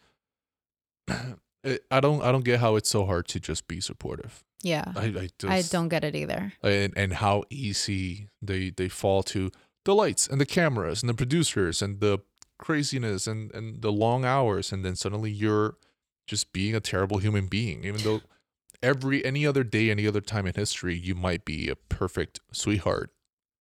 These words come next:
Speaker 1: At least right now, this week, you are
Speaker 2: Mm-hmm.
Speaker 1: just, <laughs> you're,
Speaker 2: Not
Speaker 1: you're
Speaker 2: a good
Speaker 1: just,
Speaker 2: look.
Speaker 1: you're an,
Speaker 2: Not
Speaker 1: yeah,
Speaker 2: a
Speaker 1: you're an
Speaker 2: good
Speaker 1: awful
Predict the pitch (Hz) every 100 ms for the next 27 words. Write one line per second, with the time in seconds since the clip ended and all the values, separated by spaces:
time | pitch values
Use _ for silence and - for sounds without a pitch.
0 | _ - 87 110 107 107 101 110 113 110
1 | 117 - 98 101 - 110 110 - _ _
2 | _ _ _ _ - 98 101 95 92 92
3 | 87 - - 247 196 - - - - 104
4 | - 117 139 127 113 110 - 190 185 185
5 | 147 190 180 - - - 135 117 104 95
6 | 180 190 208 226 - 190 180 - 185 -
7 | - 170 101 98 - 101 90 92